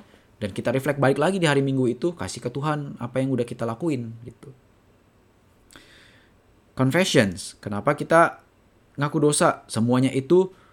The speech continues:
kita lakuin karena Tuhan memberikan sesuatu yang terbaik buat kita dan semuanya itu untuk kita. Kita ngasih, kita ngasih tahu dosa kita itu apa supaya kita tahu apa yang Tuhan sembuhin dalam diri kita.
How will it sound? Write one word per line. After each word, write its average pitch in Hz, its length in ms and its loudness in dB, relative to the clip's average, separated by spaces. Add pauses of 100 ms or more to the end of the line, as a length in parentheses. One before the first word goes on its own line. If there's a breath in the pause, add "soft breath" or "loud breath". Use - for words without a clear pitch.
(440 soft breath)
kita 131 240 0
lakuin 131 560 2 (160)
karena 110 240 -4
Tuhan 127 320 -2
memberikan 104 400 -2
sesuatu 104 320 -6
yang 110 80 -4
terbaik 120 400 0
buat 110 160 -4
kita - 240 -4
dan 95 160 -4
semuanya 104 320 -4
itu - 240 -2
untuk 139 320 -2
kita. 127 400 -2 (720)
Kita 110 240 -4
ngasih, 104 720 -4
kita 113 240 -4
ngasih 113 240 -6
tahu 127 400 2
dosa 107 160 -4
kita 104 160 -8
itu - 80 -8
apa 104 320 -4
supaya 107 240 -6
kita 156 240 -2
tahu 160 560 6
apa 113 400 -4
yang 107 80 -6
Tuhan 101 240 -8
sembuhin 104 400 -4
dalam 92 240 -6
diri 95 160 -6
kita. 113 320 -6